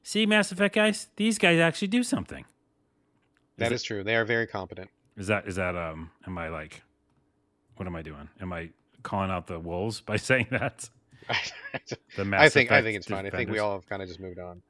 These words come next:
Speaker 1: Okay, and the last thing I'll say about it, again, I'm enjoying it, and, and I do like the idea of, of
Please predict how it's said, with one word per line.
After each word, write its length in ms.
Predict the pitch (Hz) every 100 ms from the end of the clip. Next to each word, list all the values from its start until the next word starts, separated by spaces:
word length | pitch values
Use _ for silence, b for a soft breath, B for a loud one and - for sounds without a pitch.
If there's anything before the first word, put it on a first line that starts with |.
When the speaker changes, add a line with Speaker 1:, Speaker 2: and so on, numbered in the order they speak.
| 113
Speaker 1:
Okay, 140 | 120
and 140 | 107 127
the 60 |
last 240 | 139 160 156
thing 120 | 139
I'll 100 | 113
say 160 | - 101
about 260 | 92 87
it, 120 | 87 - -
again, 240 | 113 104
I'm 160 | 92 120
enjoying 380 | 104 95 85 85
it, 160 | 85
and, 240 | 87 87 90
and 180 | 90 87
I 100 | 85
do 200 | 101 95
like 240 | 87 82
the 140 | 92
idea 280 | 85 85 85
of, 200 | 82 78 -
of 180 | 87